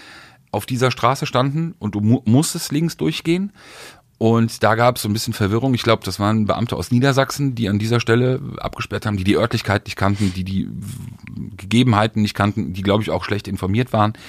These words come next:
Und, äh, da gab's dann schon Situationen, wo ich dachte mir mal, okay, da haben offenbar manche dann versucht, an einigen Stellen kam's dann durch. Also dann war die, war, war die Absperrung nicht ganz zu. An manchen gab's kein Durchkommen.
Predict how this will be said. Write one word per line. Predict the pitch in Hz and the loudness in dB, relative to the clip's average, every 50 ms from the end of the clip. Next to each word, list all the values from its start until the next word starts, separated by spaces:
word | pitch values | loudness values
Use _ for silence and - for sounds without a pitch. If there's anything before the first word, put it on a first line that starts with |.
| - - - - - - - - - - - _ - | -18 -16 -16 -14 -14 -14 -16 -16 -18 -20 -12 _ 2
Und, | 98 98 98 98 95 - - - | 4 4 6 4 2 0 -4 -4
äh, | - 95 98 98 98 98 95 95 | 0 2 4 4 4 4 4 2
da | 92 101 95 110 113 | 2 2 2 2 2
gab's | 107 110 110 117 113 - | 2 2 2 2 0 0
dann | - 110 107 | 0 0 0
schon | - 113 113 123 | 2 2 2 4
Situationen, | 117 117 110 117 110 101 - - 113 110 117 120 110 | 4 4 4 4 2 2 2 2 4 4 4 4 2
wo | 107 80 | 2 0
ich | 98 | -2
dachte | - - 107 - - | -2 -4 -4 -4 -2
mir | 101 | -2
mal, | 104 101 98 101 | 0 0 0 -2
okay, | - - - - 135 147 175 147 | -2 -4 -4 -2 -2 -2 0 0
da | 117 107 107 | 0 0 2
haben | 120 127 127 - - - - - - - | 0 0 -2 -4 -8 -12 -14 -16 -14 -4
offenbar | - 113 120 - 123 117 117 117 | -2 -2 0 0 2 2 4 4
manche | 113 110 120 - - 110 | 4 2 2 0 0 0
dann | 110 107 | -2 0
versucht, | - - 104 101 131 151 - | 0 0 0 2 0 0 0
an | - - 107 | -2 -2 -2
einigen | 87 101 117 127 127 127 120 | 0 2 2 4 4 4 2
Stellen | - 120 117 120 120 | 2 2 4 4 4
kam's | 113 110 110 110 - | 4 2 2 0 0
dann | 110 101 98 98 | 0 0 2 4
durch. | 92 - 165 202 220 - - - - - - - - | 6 6 6 4 4 0 -6 -10 -12 -18 -20 -12 -4
Also | - 110 98 110 | -2 0 0 0
dann | 107 107 98 98 87 90 90 90 | 0 0 -2 -2 -4 -6 -6 -2
war | 101 98 95 | -2 0 0
die, | 98 101 98 98 95 80 - - - - - - - | -2 -4 -6 -6 -6 -8 -8 -12 -14 -16 -16 -14 -10
war, | - 90 95 92 85 | -8 -6 -6 -4 -6
war | 85 | -6
die | 85 73 - | -8 -8 -10
Absperrung | - - - 92 95 95 98 | -12 -12 -8 -6 -4 -4 -2
nicht | 98 92 - | -4 -4 -2
ganz | 110 120 143 - - - | -2 -2 -2 -4 -6 -8
zu. | - - 170 170 185 185 - - - - - - - - - | -6 -4 -2 -2 -2 -4 -8 -14 -20 -18 -18 -20 -20 -10 -4
An | - 110 104 | 0 2 2
manchen | 104 113 123 - 107 | 2 2 0 0 -2
gab's | 98 98 95 - - - | -2 -2 -4 -4 -8 -8
kein | - 104 120 139 143 | -4 -4 -2 -2 -2
Durchkommen. | 143 147 147 - - 147 143 151 151 | -2 -2 -4 -2 -4 -4 -4 -4 -6